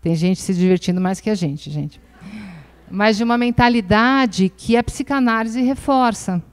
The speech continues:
A psicanálise tá num momento de crise importante, bacana, de autocrítica. Quantos estereótipos do cuidado mãe-bebê, da psicologia com crianças, que reforçam os estereótipos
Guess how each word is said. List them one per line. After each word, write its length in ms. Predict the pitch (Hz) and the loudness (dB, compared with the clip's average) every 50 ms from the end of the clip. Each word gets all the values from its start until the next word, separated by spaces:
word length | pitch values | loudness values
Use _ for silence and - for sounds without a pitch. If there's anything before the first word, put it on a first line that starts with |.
| _ _ _ _ _ _ _ _ _ | _ _ _ _ _ _ _ _ _
A 100 | 175 175 | -8 -8
psicanálise 640 | - - - 202 - 196 208 214 214 240 254 240 - | -6 -6 -6 -4 -2 0 2 2 2 2 2 0 0
tá 120 | 254 240 | 0 0
num 120 | 233 226 220 | 0 0 0
momento 760 | 208 202 196 202 196 190 - - 185 180 170 165 151 165 - | 0 0 0 0 -2 -2 -2 -2 0 0 0 -2 -4 -8 -8
de 220 | 165 175 156 160 175 | -10 -8 -8 -8 -8
crise 600 | - _ - 202 202 226 247 247 214 175 175 190 | -6 _ -2 2 4 6 6 6 4 4 2 2
importante, 800 | 180 - - 185 165 - - 202 214 240 240 233 220 - - 165 | 2 2 0 -2 -2 -2 -2 -2 0 0 0 0 -2 -4 -8 -6
bacana, 560 | 165 165 - _ - 214 226 233 214 196 185 | -6 -6 -6 _ -4 -2 0 0 0 -2 -2
de 160 | 160 160 190 | -2 0 0
autocrítica. 1000 | 180 175 - - - _ - 180 214 233 254 240 - - - - - 175 160 - _ - - - - - - - _ _ | 0 0 -2 -6 -10 _ -6 -2 -2 -2 -2 -2 -6 -12 -16 -12 -10 -10 -10 -10 _ -20 -20 -20 -20 -20 -20 -20 _ _
Quantos 400 | - 240 254 294 285 - 294 254 | 4 4 4 4 4 2 -2 -4
estereótipos 1300 | 247 240 - - 247 240 208 214 202 208 214 233 240 - - - - - - 185 180 165 - - - - | -4 -6 -2 -2 0 2 2 4 4 4 4 2 0 -2 -8 -14 -12 -8 -6 -6 -6 -6 -8 -12 -18 -16
do 160 | - 170 185 190 | -8 -6 -6 -4
cuidado 760 | - - 214 185 165 196 202 220 233 233 214 180 180 175 160 - _ | -2 -2 -4 -2 -2 0 0 2 2 0 0 0 -2 -2 -2 -4 _
mãe-bebê, 1040 | - 185 196 208 220 233 233 233 226 196 180 190 180 160 185 202 220 220 208 196 - - - - - - - _ _ | 0 4 4 6 6 4 4 2 0 2 2 0 2 2 2 4 4 4 2 0 -2 -8 -14 -20 -20 -20 -20 _ _
da 220 | - 160 175 175 | -4 -2 0 0
psicologia 720 | - - - - - - 202 208 208 196 160 190 220 240 220 | 0 -2 -6 -6 -4 -2 0 0 0 0 -2 -2 -2 -2 -2
com 260 | 226 - 220 226 226 | -2 -2 -2 -2 -2
crianças, 960 | 220 226 226 190 185 185 196 220 233 226 220 - - - 170 160 - - - - _ _ _ _ | -4 -4 -4 -2 0 0 0 0 0 0 -2 -4 -6 -8 -8 -10 -10 -12 -18 -20 _ _ _ _
que 120 | _ - 233 | _ 0 4
reforçam 920 | 214 247 247 - - - 220 196 190 190 196 190 - 247 247 262 254 - _ | 4 4 4 2 2 2 2 4 4 2 0 -2 -2 -4 -2 -2 -4 -6 _
os 180 | - 214 226 208 | -4 -2 -2 -2
estereótipos 960 | 226 - - 226 220 208 196 185 180 180 - - - - 208 190 - - | -2 -2 -4 -2 -2 0 0 0 -2 -2 -4 -6 -8 -8 -8 -10 -12 -16